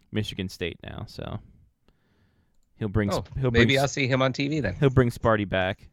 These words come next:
Speaker 1: Oh, yeah, Big Ten Network, for sure.
Speaker 2: Nice.
Speaker 1: So he'll bring Sparty back. There you go. Second pop dog. What do you got there? What's
Speaker 2: I
Speaker 1: your
Speaker 2: got
Speaker 1: drink
Speaker 2: some,
Speaker 1: choice?
Speaker 2: uh,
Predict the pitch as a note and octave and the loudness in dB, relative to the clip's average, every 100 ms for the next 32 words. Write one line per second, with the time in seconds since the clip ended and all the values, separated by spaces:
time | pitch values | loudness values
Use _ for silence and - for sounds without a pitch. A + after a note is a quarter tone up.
0 | - G#3+ G3+ B2+ C#3+ A#2+ C#3+ C3 F#2+ F#2+ | 2 4 4 2 0 -4 -4 -4 -4 -6
1 | G#2 - A2+ - C3+ G#2 _ _ _ _ | -8 -10 -12 -8 -8 -8 _ _ _ _
2 | _ D3 A#2+ - _ _ - - F#2+ F#2 | _ 0 0 -2 _ _ -20 -10 -6 -6
3 | F#2 _ _ _ _ _ _ _ - - | -10 _ _ _ _ _ _ _ -20 -20
4 | - _ _ _ - - - - _ - | -20 _ _ _ -20 -20 -20 -20 _ -6
5 | C3 C3+ B2+ A#2 A2+ A#2 A2+ - F#2+ F#2 | -2 -2 -2 -2 -2 -2 -6 -8 -6 -4
6 | G2 - C#2 C#2 F#2+ - - _ _ _ | -6 -12 -14 -14 -18 -20 -20 _ _ _
7 | _ _ _ _ _ _ _ _ _ _ | _ _ _ _ _ _ _ _ _ _
8 | - - _ _ - C#3 B2 F2 F2 F2 | -8 -8 _ _ -14 -10 -10 -8 -6 -4
9 | G#2 A2+ A2 - - B2+ G#2 G2 F2+ - | -6 -10 -14 -14 -6 -6 -4 -8 -8 -6
10 | F2+ G2+ - _ _ _ _ _ _ _ | -8 -8 -14 _ _ _ _ _ _ _
11 | - B2+ B2+ C#3 F2 F2+ F2+ F#2+ - _ | -10 -6 -4 -2 -4 -4 -6 -6 -10 _
12 | _ _ _ - _ _ _ - G2+ A2+ | _ _ _ -20 _ _ _ -6 0 0
13 | F2+ - F#2+ F#2 - E2+ E2+ E2 | 0 -2 -2 -2 -4 -2 0 -2